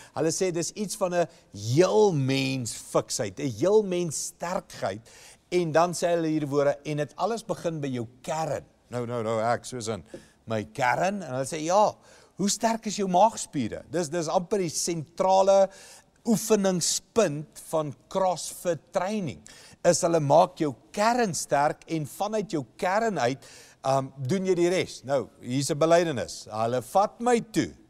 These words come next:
na een van hierdie kruisfiks gyms toe. En dit was embarrassing.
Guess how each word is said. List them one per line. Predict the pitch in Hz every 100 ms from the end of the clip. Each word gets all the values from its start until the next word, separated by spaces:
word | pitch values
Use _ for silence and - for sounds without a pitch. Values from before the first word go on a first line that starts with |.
| _
na | 131 160
een | 170 139
van | 123 127
hierdie | 120 117 -
kruisfiks | 131 113 95 - 123 - 90
gyms | 90 117 98 82 -
toe. | 95 80 _ - - - _ -
En | 123
dit | 135 131
was | 165 165
embarrassing. | 185 170 143 101 90 -